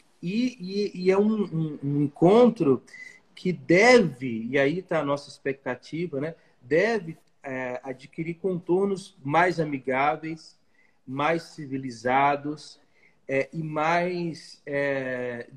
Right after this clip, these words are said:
dispostos a cooperar num bem comum,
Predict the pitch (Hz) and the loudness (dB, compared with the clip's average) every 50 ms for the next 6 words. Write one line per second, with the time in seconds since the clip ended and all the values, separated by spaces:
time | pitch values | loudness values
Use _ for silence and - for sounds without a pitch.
0 | 120 - _ 151 196 - - - - _ 185 190 208 220 220 - 220 175 160 190 | -20 -18 _ -14 -14 -14 -14 -20 -4 _ 2 2 2 2 0 -4 -6 -2 0 -2
1 | 185 185 - - 208 214 214 - - 202 170 156 139 143 147 165 180 185 - - | -2 -2 0 4 4 4 4 2 0 0 0 0 -2 -2 -2 -2 -4 -6 -8 -12
2 | 165 160 160 147 135 143 143 143 - 143 139 127 123 113 113 113 104 | -12 -12 -12 -8 -8 -8 -8 -8 -8 -8 -8 -8 -6 -6 -6 -8 -8